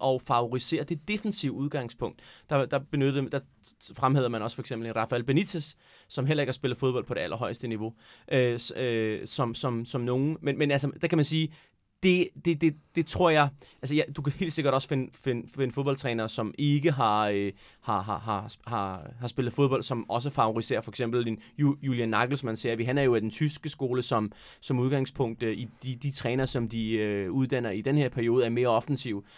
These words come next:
Men, men der, det kan måske godt f-, forklare det lidt, at det er, øh, at det er nemmere at sætte det op nedefra, og ikke, at man måske ikke tænker, øh, så offensivt og har de helt samme,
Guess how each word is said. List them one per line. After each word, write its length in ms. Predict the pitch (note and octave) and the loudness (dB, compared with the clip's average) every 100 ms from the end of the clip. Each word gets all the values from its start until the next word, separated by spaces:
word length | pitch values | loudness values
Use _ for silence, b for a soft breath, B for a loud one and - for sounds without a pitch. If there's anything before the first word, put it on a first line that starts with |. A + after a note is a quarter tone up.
| B B | B B
Men, 220 | - C#3 C3+ | 0 0 2
men 180 | C#3 | 2
der, 80 | C#3+ | 0
det 180 | C#3+ F3 | 0 -2
kan 100 | G3 | 2
måske 400 | F#3+ A3 G#3 F#3 - _ | 2 2 -2 -6 -8 _
godt 180 | - G3 | 4 4
f-, 180 | - - - | 4 -12 -4
forklare 420 | G3+ - A3+ A#3+ | -2 2 4 4
det 80 | F#3+ | 4
lidt, 200 | D3 D3+ | 0 0
at 200 | D3+ C#3+ | -4 -2
det 220 | D#3 B2+ | 0 2
er, 300 | C#3 D#3 E3+ C3 | 4 4 2 0
øh, 260 | A#2+ A#2 A2 b b - | 0 -2 -4 b b -10
at 100 | C3+ | 2
det 60 | D3+ | 6
er 40 | |
nemmere 420 | D3 D3+ D3 E3+ | 8 8 10 8
at 80 | D#3 | 6
sætte 260 | - D#3+ D#3 | 4 2 0
det 80 | - | 0
op 180 | C#3+ D3+ | 0 2
nedefra, 640 | D#3 D3 E3 - B2 A2+ - | 4 6 6 4 -4 -4 -2
og 180 | C3 | 0
ikke, 380 | C#3+ C#3+ D#3 - | 2 0 0 0
at 120 | C3 | -2
man 180 | C3 C3+ | 0 2
måske 260 | C#3 - D3+ | 2 2 2
ikke 200 | C#3+ E3 | 2 2
tænker, 460 | - D#3 C#3 D#3+ D3+ b b b _ - | 0 2 2 0 -2 b b b _ -6
øh, 460 | C3+ A#2+ A#2 A2+ A2+ | -2 0 0 -2 -2
så 120 | - | -2
offensivt 480 | A#2+ D3 F3 D#3 C#3+ | -2 -2 -2 0 -2
og 60 | |
har 180 | B2 D#3 | 0 0
de 100 | D3 | 0
helt 340 | C#3+ E3 - - | 0 -2 -2 0
samme, 320 | C#3+ D#3+ | 2 2